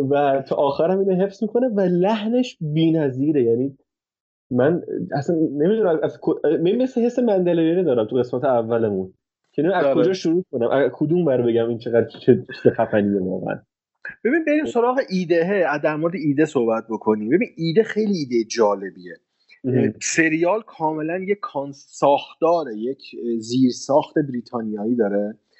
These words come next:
Speaker 2: و فرهنگ غالب فرهنگ بریتانیاست.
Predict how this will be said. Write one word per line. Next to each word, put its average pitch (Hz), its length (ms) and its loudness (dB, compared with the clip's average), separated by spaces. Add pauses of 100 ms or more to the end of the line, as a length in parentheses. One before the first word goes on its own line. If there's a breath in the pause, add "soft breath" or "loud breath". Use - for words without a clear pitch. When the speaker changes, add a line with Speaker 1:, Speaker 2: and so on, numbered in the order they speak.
(220 loud breath)
Speaker 2:
و - 60 2
فرهنگ 135 720 0
غالب 131 520 -2
فرهنگ 139 560 -2
بریتانیاست. 101 760 -8